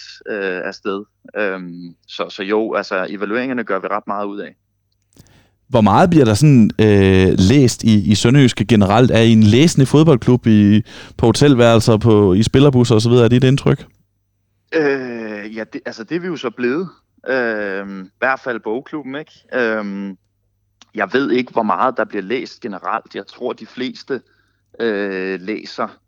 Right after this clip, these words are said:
Speaker 1: øh, sporadisk. Øhm, der bliver jo læst sådan generelt, tror jeg, på fodboldhold. Mange,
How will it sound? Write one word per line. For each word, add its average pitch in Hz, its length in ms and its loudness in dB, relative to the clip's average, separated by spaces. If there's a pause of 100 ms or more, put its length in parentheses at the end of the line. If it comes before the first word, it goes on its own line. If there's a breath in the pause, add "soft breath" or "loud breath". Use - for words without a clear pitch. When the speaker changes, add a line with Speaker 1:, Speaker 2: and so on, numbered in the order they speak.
Speaker 1:
øh, 95 520 -8
sporadisk. 101 680 -8 (320)
Øhm, 90 540 -8
der 98 100 -6
bliver 95 140 -10
jo 95 100 -8
læst 107 360 -10 (120)
sådan 98 220 -12
generelt, 95 540 -8 (640)
tror - 220 -8
jeg, 98 100 -10
på 101 100 -20
fodboldhold. 101 760 -8
Mange, 92 640 -10